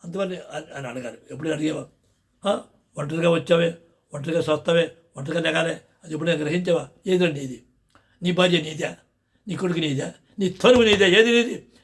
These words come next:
నీది ఏది నీది? కంటి కలపది ఏది నీది కాదు. నీవు ఆయన వాడి వరకు గ్రహించాలి. ఆయన వాడు అయితే ఏం చేయాలి? ఆయన మనసు రావాలా, ఆయన హృదయం రావాలా,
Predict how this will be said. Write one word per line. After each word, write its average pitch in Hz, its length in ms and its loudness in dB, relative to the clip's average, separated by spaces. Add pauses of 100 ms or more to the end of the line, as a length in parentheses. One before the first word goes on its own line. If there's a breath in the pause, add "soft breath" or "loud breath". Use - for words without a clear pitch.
నీది 175 220 4
ఏది 226 160 6
నీది? 175 320 0 (100)
కంటి 175 220 -8
కలపది 190 280 0
ఏది 196 160 -2
నీది 202 220 0
కాదు. 208 680 4 (1000)
నీవు 202 180 4
ఆయన 196 160 6
వాడి 202 180 8
వరకు 190 140 2
గ్రహించాలి. 175 440 -2 (300 soft breath)
ఆయన 185 160 -2
వాడు 190 160 2
అయితే 196 200 2
ఏం 185 160 2
చేయాలి? 190 180 -4 (400 soft breath)
ఆయన 165 140 2
మనసు 175 240 0
రావాలా, 190 380 4 (200 soft breath)
ఆయన 156 120 -4
హృదయం 151 240 0
రావాలా, 190 320 4